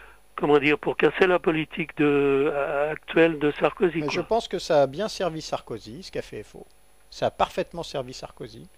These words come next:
Speaker 1: Mhm.
Speaker 2: Et moi, des fois, je me dis, je me dis franchement que l'extrême gauche joue très bien le jeu de la droite.
Speaker 1: Ouais, on, on, on, on
Speaker 2: Ah,
Speaker 1: peut
Speaker 2: moi, je, ça,
Speaker 1: interpréter
Speaker 2: moi,
Speaker 1: les choses comme
Speaker 2: j'interprète,
Speaker 1: ça, effectivement.
Speaker 2: j'interprète aussi comme ça. Alors,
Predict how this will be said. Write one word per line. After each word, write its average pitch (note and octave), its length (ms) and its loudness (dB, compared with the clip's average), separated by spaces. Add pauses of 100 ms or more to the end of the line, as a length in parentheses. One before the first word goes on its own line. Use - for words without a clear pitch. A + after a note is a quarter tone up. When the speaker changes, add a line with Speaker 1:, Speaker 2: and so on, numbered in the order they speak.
(160)
Speaker 1:
Mhm. C#3+ 340 -2
Speaker 2:
Et C3+ 60 0
moi, F3+ 160 4
des D#3 100 0
fois, D#3 180 0
je D3 120 -6
me C3 100 -6
dis, D3+ 360 -12 (120)
je C#3+ 180 -10
me C3+ 60 -8
dis C3 140 -14
franchement F3 600 -10
que C3 240 -6 (540)
l'extrême C#3 400 -2
gauche D#3 420 -2
joue D3 220 -16
très G3 220 -2
bien G#3 180 -2
le F#3+ 100 -4
jeu F3+ 140 -6
de E3+ 80 -6
la F3 60 -2
droite. - 400 -8 (1700)
Speaker 1:
Ouais, B2+ 280 4
on, C#3+ 340 -2
on, D#3 160 -6 (160)
on, F3+ 120 -10 (360)
on D#3+ 160 -4
Speaker 2:
Ah, D3+ 60 -2
Speaker 1:
peut D#3+ 60 8
Speaker 2:
moi, D#3+ 80 8
je, D#3+ 140 4
ça, D3 140 0
Speaker 1:
interpréter D3+ 200 4 (280)
Speaker 2:
moi, D#3 100 8
Speaker 1:
les D#3 60 4
choses G#3 100 6
comme E3+ 100 2
Speaker 2:
j'interprète, F3+ 340 4
Speaker 1:
ça, - 60 -4
effectivement. D#3 100 4
Speaker 2:
j'interprète E3 600 2
aussi E3 220 -10
comme B2+ 180 -4
ça. F#3 300 -4 (380)
Alors, C3 280 6